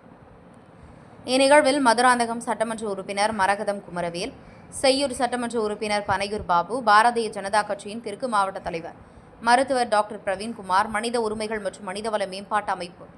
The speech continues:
தமிழ்நாடு மாநில தலைவர் டாக்டர் க சுரேஷ் மற்றும் அதன் நிர்வாகிகள், லாரி உரிமையாளர்கள், சங்கங்களின் கூட்டமைப்பு, மாநில செய்தி தொடர்பாளர், சமூக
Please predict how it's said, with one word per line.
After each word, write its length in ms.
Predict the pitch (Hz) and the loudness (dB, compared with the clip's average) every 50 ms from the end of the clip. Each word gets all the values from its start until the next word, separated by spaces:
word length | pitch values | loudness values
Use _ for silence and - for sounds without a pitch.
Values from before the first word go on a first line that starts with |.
| - - - - - - - - | -20 -20 -20 -20 -20 -10 -4 -2
தமிழ்நாடு 420 | 226 233 262 262 262 247 240 233 220 214 | 0 0 2 2 4 4 4 2 2 0
மாநில 260 | 202 208 220 220 220 214 214 | 0 0 0 -2 -4 -4 -4
தலைவர் 280 | 202 190 190 196 196 190 | -2 -2 -2 -2 -2 -2
டாக்டர் 280 | 185 - - 190 175 - | -4 -4 -6 -10 -4 0
க 80 | 202 202 196 - | 0 0 -2 -2
சுரேஷ் 300 | 208 196 190 202 208 - 196 | -8 -10 -10 -10 -10 -12 -10
மற்றும் 240 | 175 175 - 240 247 | -10 -10 -8 -8 -6
அதன் 180 | 208 196 190 185 | -6 -6 -6 -8
நிர்வாகிகள், 540 | 185 185 208 202 185 185 180 175 170 196 240 226 190 | -8 -2 2 2 2 2 0 -6 -8 -8 -4 0 2
லாரி 220 | 190 202 202 202 180 | 2 2 0 -2 -8
உரிமையாளர்கள், 640 | 180 190 196 196 180 180 170 165 170 165 185 202 - - - - - - - - - - - | -12 -12 -10 -6 -4 -2 -2 -4 -4 -8 -10 -10 -10 -10 -16 -20 -20 -20 -20 -20 -16 -4 0
சங்கங்களின் 580 | 269 254 269 294 302 294 262 247 240 220 226 - | 2 2 2 2 0 0 0 0 -2 -2 -6 -6
கூட்டமைப்பு, 460 | - 262 254 254 233 226 214 214 - 269 262 233 | -8 -8 -6 -4 -4 -6 -6 -6 -6 -6 -2 2
மாநில 280 | 208 214 226 247 233 226 220 - | 2 2 2 0 -2 -6 -6 -6
செய்தி 240 | 208 208 208 226 208 202 | -8 -8 -8 -8 -6 -4
தொடர்பாளர், 480 | 185 196 196 202 196 185 190 208 208 - | -4 -4 -2 0 0 0 0 -2 -4 -6
சமூக 240 | 220 220 233 233 | -8 -8 -8 -4